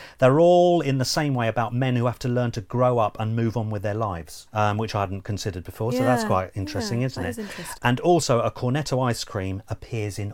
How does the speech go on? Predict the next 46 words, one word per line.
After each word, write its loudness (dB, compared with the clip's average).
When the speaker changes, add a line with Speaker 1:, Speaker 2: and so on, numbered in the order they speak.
Speaker 1:
all -6
three -8
films. -14
Speaker 2:
Yeah, 0
I -6
love -6
it. -10
Speaker 1:
And 6
the 0
colour 8
of 4
the 6
wrapper 4
of -2
each -2
Cornetto 0
in 2
each -2
film 2
relates 2
to -6
the -4
plot. -2
So 2
in -2
Speaker 2:
Oh. -6
Speaker 1:
Shaun 4
of -4
the 0
Dead, 0
the -2
Cornetto -2
wrapper 0
is -4
red 0
Speaker 2:
Oh. -4
Speaker 1:
as 2
a 2
nod 0
to -6
all -2
the -4
blood 0
and -4
guts. 2
Speaker 2:
Yeah. 6